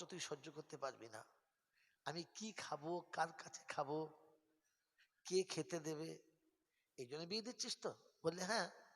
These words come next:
বলছে, "মা, তুই মরে গেলে ভাইদের ঘরে ঝি কাটবো, ভাইরা যদি ঝির কাজ না করায় পরের দুয়ারে ভিক্ষা করব, তবু বিয়ে করব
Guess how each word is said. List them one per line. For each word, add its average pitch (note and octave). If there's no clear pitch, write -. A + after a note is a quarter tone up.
বলছে, -
"মা, B2+
তুই F#3+
মরে D#3+
গেলে F3
ভাইদের C#3
ঘরে C#3+
ঝি F3+
কাটবো, D3
ভাইরা C#3+
যদি E3
ঝির C#3+
কাজ D3
না C3+
করায় C#3+
পরের E3
দুয়ারে E3+
ভিক্ষা D#3+
করব, D#3
তবু F#3+
বিয়ে D#3+
করব B2